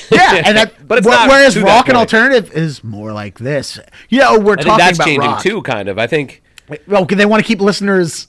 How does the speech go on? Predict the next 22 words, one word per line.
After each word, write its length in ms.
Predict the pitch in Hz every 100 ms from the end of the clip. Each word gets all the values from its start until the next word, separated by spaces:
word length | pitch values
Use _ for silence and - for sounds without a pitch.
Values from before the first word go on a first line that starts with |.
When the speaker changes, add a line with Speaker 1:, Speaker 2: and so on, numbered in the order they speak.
| -
Speaker 2:
engaged. 480 | 170 180 170 220 170
Speaker 1:
Engaged. 460 | 107 104 95 -
And 100 | 123
Speaker 2:
And 100 | 147
they 80 | 202
Speaker 1:
not 60 | -
Speaker 2:
think 180 | - 113
Speaker 1:
falling 180 | 120 110
asleep. 480 | - 131 139 - -
Uh, 360 | 113 107 104 -
I 120 | 156
like 220 | 254 339 -
that 180 | 110 -
kind 160 | 104
of 40 | 92
style, 420 | - 87 90 95
though. 340 | 92 92 92 - _ -
Speaker 2:
I 80 | 190
don't 120 | 311
mind 180 | 302 427
that 140 | -
style. 400 | - 101 76 -